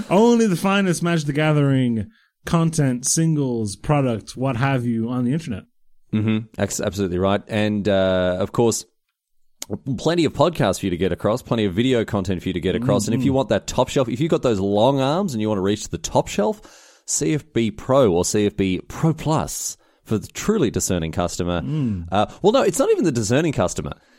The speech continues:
Speaker 2: It's just
Speaker 1: It's
Speaker 2: a
Speaker 1: just the
Speaker 2: customer with a,
Speaker 1: customer.
Speaker 2: it's
Speaker 1: Yeah.
Speaker 2: just a customer with a brain in their head. C F B Pro gains you access to all the exclusive, uh, exclusive top-tier content from Team C F B.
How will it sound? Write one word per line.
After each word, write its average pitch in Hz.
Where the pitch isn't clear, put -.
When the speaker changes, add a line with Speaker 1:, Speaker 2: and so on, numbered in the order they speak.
Speaker 2:
It's -
just 135
Speaker 1:
It's 220
Speaker 2:
a 170
Speaker 1:
just 135
the 160
Speaker 2:
customer 131
with 104
a, -
Speaker 1:
customer. -
Speaker 2:
it's 147
Speaker 1:
Yeah. 135
Speaker 2:
just 110
a 277
customer 147
with 101
a 92
brain 117
in 220
their 104
head. -
C 180
F 214
B 165
Pro 107
gains 135
you 127
access 143
to -
all 139
the 131
exclusive, 147
uh, 92
exclusive 127
top-tier 131
content 101
from 92
Team 120
C 107
F -
B. 101